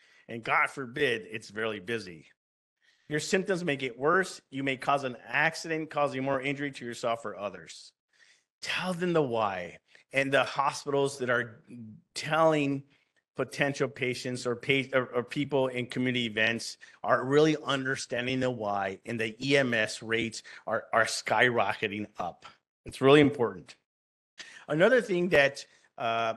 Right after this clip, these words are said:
I, I wanna stress is this is something I came up with, a-, a-, and I'll show you the effects of what this is.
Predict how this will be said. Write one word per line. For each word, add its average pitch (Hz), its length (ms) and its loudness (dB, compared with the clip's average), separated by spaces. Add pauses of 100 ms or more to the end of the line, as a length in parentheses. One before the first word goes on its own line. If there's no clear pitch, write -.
I, 123 220 -2
I 135 60 6
wanna 139 260 0
stress 135 400 -2
is 156 80 -4
this 165 180 -4
is 254 140 -6
something 202 300 0
I 156 100 2
came 160 240 -4
up 139 200 -2
with, 180 360 -2
a-, 139 260 -8
a-, - 160 -6
and 139 400 2
I'll 135 220 6
show 156 240 -2
you 156 180 0
the 143 140 0
effects 135 460 -2
of 127 420 -6
what 127 260 -6
this 117 240 -6
is. 110 360 -6